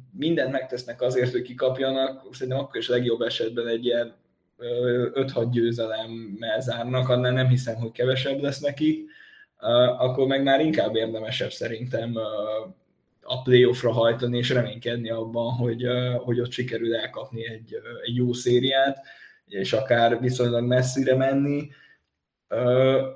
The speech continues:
főleg, hogy azért a szezon kezdet az, az náluk szerintem csalóka, tehát borzalmasan pekkesek voltak, ö,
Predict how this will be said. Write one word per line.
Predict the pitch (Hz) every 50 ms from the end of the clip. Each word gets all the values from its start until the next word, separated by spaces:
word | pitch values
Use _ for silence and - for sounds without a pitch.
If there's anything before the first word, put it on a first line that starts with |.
| - - -
főleg, | - 185 185 185 170 -
hogy | - 160 143
azért | 135 135 151 139
a | 135
szezon | 135 - 156 147 147 139 135 127
kezdet | 131 139 135 135 135 135 131 127
az, | 127 123 123 123 123 -
az | - 123 127
náluk | 127 120 120 123 120 123
szerintem | - 120 117 117 117 120 120 113 113
csalóka, | - - 113 117 120 117 120 117 - - 104 104
tehát | - - 110 - - - -
borzalmasan | 123 139 147 139 127 127 127 117 117 113 113 - 120 113 -
pekkesek | - 117 113 - - 117 110 - - 107 - -
voltak, | - 117 113 117 113 - 113 113 117 113 - -
ö, | 113 113 110 110 117 117 117 120 117